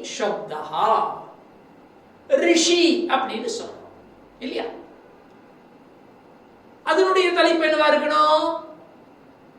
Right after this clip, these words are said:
இகாராந்தஹா, புல்லிங்கஹா,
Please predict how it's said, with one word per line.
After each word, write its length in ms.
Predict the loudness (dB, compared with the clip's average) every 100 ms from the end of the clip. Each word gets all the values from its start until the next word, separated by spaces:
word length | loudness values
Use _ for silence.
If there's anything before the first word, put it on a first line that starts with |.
| -20 -20 -20 -20 -20 -20 -20 -18 -12
இகாராந்தஹா, 1040 | 2 6 6 6 2 -2 -6 -4 0 4 4 4 0 -8 -16 -20 -20 -20 -20 -20 -18 -12
புல்லிங்கஹா, 800 | -10 -6 -6 -4 -4 2 6